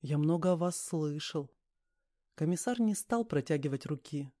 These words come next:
он только огорчённо вздохнул. У него была такая красивая версия,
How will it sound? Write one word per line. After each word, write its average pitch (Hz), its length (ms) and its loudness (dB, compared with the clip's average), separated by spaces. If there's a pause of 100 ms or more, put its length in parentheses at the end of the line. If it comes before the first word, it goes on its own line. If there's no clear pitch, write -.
(120)
он 156 160 0
только 220 360 0
огорчённо 220 680 0
вздохнул. 147 840 -2 (480)
У 156 80 0
него 185 240 4
была 208 260 4
такая 214 380 -2
красивая 190 640 0
версия, 160 720 -4